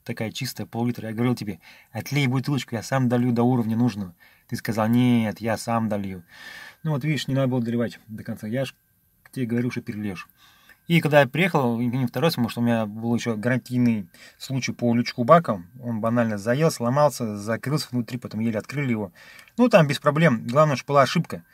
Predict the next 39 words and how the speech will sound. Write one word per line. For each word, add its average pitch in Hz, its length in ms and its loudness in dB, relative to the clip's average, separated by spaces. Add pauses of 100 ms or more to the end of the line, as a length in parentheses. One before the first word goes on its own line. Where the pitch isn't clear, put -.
(240)
Если 127 140 -4
они 135 100 2
видят 147 180 0
ошибку, 170 380 2
то 139 80 -2
они 143 140 0
без 240 260 2
проблем 170 320 2
всё 147 140 -6
меняют. 143 380 -2 (1120)
И 214 220 6 (580)
получается 147 400 4
так, 165 140 6
что 135 260 2
когда 139 220 2
всё, 151 160 -2
ладно, 131 200 4
там 110 160 -2
со 107 120 -10
всеми 127 160 -2
там 107 200 -8 (200)
поздоровались, 151 680 4
там 131 140 -2
пообнимались, 135 600 0
поговорили, 127 600 0 (840)
мне 156 140 2
принесли 131 360 0
новый 139 220 2
исполнительный 120 340 0
лючок, 131 280 -4
исполнительный 123 640 -4
механизм 113 380 -4
лючка 113 240 -4
бака, 151 240 2
он 110 80 -4
так 107 120 -6
называется, 110 460 -6
от 131 160 -4
Audi. 117 420 2